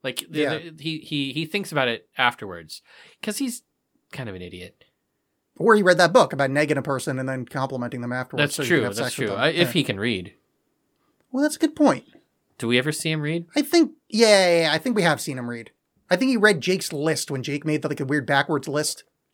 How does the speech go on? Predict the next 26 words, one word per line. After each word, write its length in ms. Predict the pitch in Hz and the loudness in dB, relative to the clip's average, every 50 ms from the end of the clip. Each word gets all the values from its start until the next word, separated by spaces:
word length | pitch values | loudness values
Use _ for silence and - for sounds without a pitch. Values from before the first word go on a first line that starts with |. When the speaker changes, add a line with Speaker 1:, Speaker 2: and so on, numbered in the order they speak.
| - 190 | -2 4
Speaker 1:
Oh, 80 | 185 175 | 6 6
yeah, 220 | 170 160 147 139 | 8 8 6 4
yeah, 60 | 135 127 123 | 4 2 0
Speaker 2:
Yeah, 40 | 113 | 0
Speaker 1:
that's 280 | - 151 143 113 - 143 | 0 -2 -2 -2 -4 -6
Speaker 2:
yeah. 40 | 127 | -6
Speaker 1:
true. 180 | 123 104 90 - _ _ _ _ _ _ _ _ _ _ _ _ _ _ - - | -6 -6 -6 -8 _ _ _ _ _ _ _ _ _ _ _ _ _ _ -10 -2
Um, 360 | - 175 175 160 143 139 127 - | 2 4 4 4 2 0 -8 -2
yeah, 220 | - 190 202 147 | 2 4 4 4
so, 440 | 123 - - 190 185 175 170 165 151 | 4 2 0 0 2 2 2 0 -2
uh, 200 | 147 147 147 139 | -2 -2 -2 -2
Finn 420 | 127 - - - 247 240 220 185 156 | -4 -8 -4 0 2 2 2 2 0
has 580 | 143 - 156 147 147 143 139 139 139 135 131 | -4 -4 -4 -2 0 2 2 2 0 -2 -4
the 80 | 139 135 | -8 -8
most 220 | 135 135 131 - | -8 -8 -10 -8
amazing 300 | 131 135 135 127 123 113 | -6 -6 -6 -4 -6 -8
hair. 180 | 113 127 127 117 | -6 -4 -4 -4
It's 140 | 120 - - | -4 -6 -8
the 40 | |
first 220 | 180 226 233 240 - | -4 -4 -4 -4 -4
time 220 | - 202 180 170 | -6 -6 -6 -6
he 100 | 151 147 | -6 -10
takes 220 | 139 - 151 143 - | -10 -10 -10 -6 -6
off 100 | 143 143 | -8 -8
his 140 | 127 113 | -6 -2
hat 240 | - 139 131 117 - | 0 0 0 0 -2